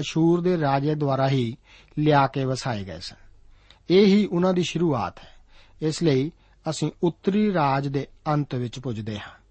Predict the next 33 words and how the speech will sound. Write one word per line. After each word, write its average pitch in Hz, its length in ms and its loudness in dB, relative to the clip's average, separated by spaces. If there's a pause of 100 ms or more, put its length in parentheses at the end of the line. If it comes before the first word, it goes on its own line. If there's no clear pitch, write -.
(420)
ਹੁਣ 151 140 4
ਦੇਸ਼ 143 420 -2
ਵਿੱਚ 160 180 -6
ਵੱਖ-ਵੱਖ 165 640 -4
ਤਰ੍ਹਾਂ 147 240 -2
ਦੇ 135 100 -4
ਲੋਕ 135 380 0 (520)
ਆਪਸ 139 420 0
ਵਿੱਚ 131 360 -6 (240)
ਮਿਲ 143 260 2
ਗਏ 123 180 -4
ਸਨ 95 240 -14 (600)
ਅਤੇ 156 260 0
ਉਹਨਾਂ 175 280 2
ਵਿੱਚ 151 220 -4 (160)
ਆਪਸ 139 360 -4
ਵਿੱਚ 143 280 -2
ਹੀ 131 180 -4 (100)
ਕਾਫੀ 131 360 -2
ਵਿਆਹ 139 340 0
ਸ਼ਾਦੀਆਂ 160 420 0
ਵੀ 170 100 2
ਹੋਈਆਂ 143 260 0
ਸਨ। - 120 -18 (800)
ਦਸ 156 300 2
ਗੋਤ 143 400 -2
ਹੁਣ 147 300 0
ਦੁਬਾਰਾ 127 560 -4
ਫਿਰ 156 260 0 (500)
ਕਦੇ 165 380 4
ਵੀ 165 220 4
ਮਿਲ 131 260 -2
ਕੇ 139 240 -4